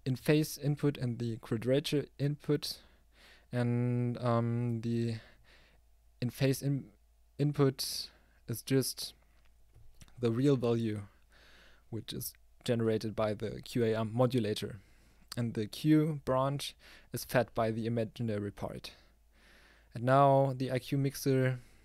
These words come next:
just, um, mixes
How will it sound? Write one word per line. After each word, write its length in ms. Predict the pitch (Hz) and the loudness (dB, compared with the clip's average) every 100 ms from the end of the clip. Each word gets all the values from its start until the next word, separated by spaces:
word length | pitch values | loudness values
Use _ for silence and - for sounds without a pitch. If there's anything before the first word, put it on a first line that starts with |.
| - - - - - - - - _ _ _ _ _ _ _ _ _ _ _ _ _ - | -20 -20 -20 -20 -20 -20 -20 -20 _ _ _ _ _ _ _ _ _ _ _ _ _ -2
just, 580 | 127 120 - - - - | 0 0 -4 -6 -8 -2
um, 680 | 123 120 120 120 117 113 110 - - _ _ _ _ _ _ _ _ - - - _ _ _ _ - | 2 2 2 2 0 -4 -8 -20 -20 _ _ _ _ _ _ _ _ -20 -20 -20 _ _ _ _ -8
mixes 460 | 127 123 - 120 | -4 -4 -4 -6